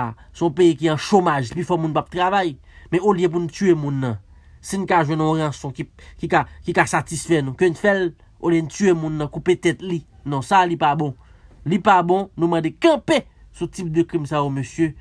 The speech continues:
Li pa bèl non. Sèlman, l pa bon pou fanmi moun yo, men, l pa bon. Li pa bon pou imaj peyi an. Li pa bon pou nou,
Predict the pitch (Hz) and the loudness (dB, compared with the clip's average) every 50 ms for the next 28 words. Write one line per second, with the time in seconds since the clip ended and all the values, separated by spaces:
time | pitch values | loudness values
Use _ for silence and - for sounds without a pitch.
0 | - - - - 143 151 160 143 143 143 160 135 120 110 101 - - - - - | -18 -14 -10 -4 0 2 2 2 2 2 0 0 0 -4 -8 -12 -18 -20 -20 -20
1 | - - - 175 - 233 208 190 175 139 - 175 160 160 151 135 - 143 - - | -12 -8 -6 -2 0 0 2 2 0 2 2 2 2 2 0 -4 -6 -8 -4 -2
2 | 196 180 175 175 170 165 165 160 160 170 170 170 160 175 156 156 151 - - - | 0 0 2 0 0 0 -2 0 0 0 0 2 2 2 2 2 -2 -6 -12 -8
3 | - 160 180 180 175 165 160 147 165 180 175 165 160 151 147 135 - - 165 165 | -4 2 4 4 4 4 0 0 0 0 2 2 0 0 -2 -2 -4 -2 0 0
4 | 160 160 170 - - - - - 240 220 208 196 196 170 165 202 202 190 214 196 | 2 0 -2 -4 -4 -6 0 4 4 4 4 4 0 -2 0 0 0 0 0 0